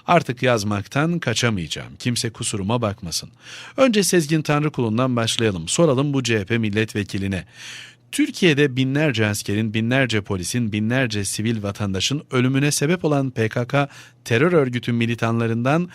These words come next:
kaç lira aldın? Unuttuysan hatırlatayım. Diyarbakır'da onlarca davada teröristlerin avukatlığını yaptın. Yetmedi. Türkiye'yi ahim'e şikayet ettin. Orada teröristlerin avukatlığını yaptın.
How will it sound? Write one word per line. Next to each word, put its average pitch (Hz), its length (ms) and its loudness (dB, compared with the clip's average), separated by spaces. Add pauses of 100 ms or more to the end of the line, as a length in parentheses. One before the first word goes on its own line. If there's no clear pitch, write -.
(360)
kaç - 420 2
lira 113 400 2
aldın? 98 380 -2 (760)
Unuttuysan 165 520 2
hatırlatayım. 123 580 0 (480)
Diyarbakır'da 151 720 4
onlarca 143 640 2
davada 120 560 2 (300)
teröristlerin 139 760 2 (180)
avukatlığını 139 720 2
yaptın. 110 400 -2
Yetmedi. 113 640 2 (320)
Türkiye'yi 135 480 2 (140)
ahim'e 151 400 2
şikayet 127 520 0
ettin. 107 380 -4 (380)
Orada 165 400 4
teröristlerin 131 960 0
avukatlığını 131 600 0
yaptın. 127 400 -2